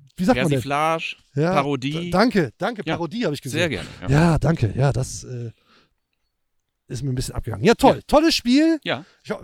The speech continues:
Speaker 1: ich hoffe, wir hoffen, ihr hattet mächtig Spaß dabei.
Speaker 2: Gehe ich davon aus.
Speaker 1: Äh, könnt ihr
Speaker 2: Ja.
Speaker 1: euch auch immer wieder antun, ne? Also kann
Speaker 2: Ja.
Speaker 1: man mal
Speaker 2: Könnt
Speaker 1: abends
Speaker 2: auch,
Speaker 1: nichts
Speaker 2: wenn
Speaker 1: zu
Speaker 2: ihr wieder
Speaker 1: tun.
Speaker 2: aufwacht, macht ihr einfach von neu wieder von vorne.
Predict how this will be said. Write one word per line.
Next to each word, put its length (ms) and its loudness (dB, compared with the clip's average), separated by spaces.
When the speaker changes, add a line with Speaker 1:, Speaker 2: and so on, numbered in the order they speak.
Speaker 1:
ich 140 0
hoffe, 320 2
wir 120 4
hoffen, 240 2
ihr 120 2
hattet 320 0
mächtig 400 4
Spaß 320 -8
dabei. 240 4
Speaker 2:
Gehe 80 6
ich 80 2
davon 260 -2
aus. 400 -2
Speaker 1:
Äh, 240 -2
könnt 160 4
ihr 60 2
Speaker 2:
Ja. 60 0
Speaker 1:
euch 40 -2
auch 100 -6
immer 200 -8
wieder 180 8
antun, 420 2
ne? 240 6
Also 220 4
kann 160 0
Speaker 2:
Ja. 140 4
Speaker 1:
man 20 2
mal 160 4
Speaker 2:
Könnt 140 -6
Speaker 1:
abends 200 4
Speaker 2:
auch, 60 4
Speaker 1:
nichts 140 2
Speaker 2:
wenn 0 -
Speaker 1:
zu 60 2
Speaker 2:
ihr 160 2
wieder 100 8
Speaker 1:
tun. 80 4
Speaker 2:
aufwacht, 420 -2
macht 180 -2
ihr 120 -4
einfach 240 -4
von 180 -4
neu 240 -2
wieder 220 -4
von 200 -8
vorne. 440 0